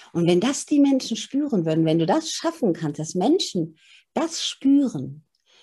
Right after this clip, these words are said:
dann sieht jeder Tag toll aus, weil du weißt auch, dass alles so ein bisschen Schicksal ist,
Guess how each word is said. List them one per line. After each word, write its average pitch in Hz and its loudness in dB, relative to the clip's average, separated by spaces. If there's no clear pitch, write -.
dann 175 0
sieht 170 2
jeder 262 4
Tag 247 -6
toll 285 -6
aus, - -14
weil 165 0
du 170 0
weißt 202 0
auch, 247 2
dass 202 0
alles 240 0
so 240 0
ein 220 4
bisschen 226 0
Schicksal - -10
ist, - -18